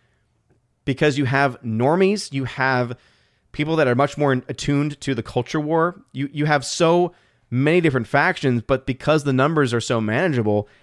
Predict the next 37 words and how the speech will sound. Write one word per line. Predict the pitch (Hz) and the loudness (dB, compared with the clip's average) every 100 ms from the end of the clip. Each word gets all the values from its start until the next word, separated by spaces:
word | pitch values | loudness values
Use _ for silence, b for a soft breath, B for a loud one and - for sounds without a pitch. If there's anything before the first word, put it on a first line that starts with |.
| b | b
it | 123 | 0
actually | 131 143 139 | 0 2 0
ends | 120 | 2
up | 123 | 0
being | 110 117 - | 0 -2 -4
a | - | -12
lot | 90 92 104 117 110 - - - _ _ _ | -10 -6 0 2 0 -4 -20 -20 _ _ _
more, | 104 110 110 101 90 90 _ _ _ _ | -2 0 2 2 -2 -6 _ _ _ _
um, | 98 98 92 90 90 _ _ _ _ _ _ - - | -6 -4 -4 -6 -10 _ _ _ _ _ _ -18 -8
a, | 107 | -4
a | 120 | 2
lot | 117 117 | 2 4
more | 117 | 2
manageable. | 104 101 98 85 76 - _ _ _ | 0 -2 -4 -6 -10 -14 _ _ _
So | - 104 104 - | -8 -4 -2 -4
yeah, | 127 107 | 0 2
I, | 110 | 2
I | 117 127 | 2 2
would | 127 110 | 0 2
disagree | 185 185 151 110 139 131 117 113 - - | 0 0 -4 -2 2 4 2 0 -4 -2
on | 117 117 | 0 2
that | 120 123 | 0 -2
specific | - 139 131 147 151 | -6 -8 -4 -2 -2
point. | - 165 185 - | -2 -2 -2 -2
I | 123 | -4
get | 120 156 - | 0 -2 -2
what | 151 | -2
you're | 131 | -2
saying, | - 170 113 101 131 _ | 0 0 0 -2 -8 _
so | - - 110 101 | -10 -4 -4 -2
no | 104 117 | 2 4
need | 127 120 | 4 2
to | |
explain | 127 - 120 98 | 0 0 -2 -2
it, | - | -8
'cause | - | -8
I, | 98 | -8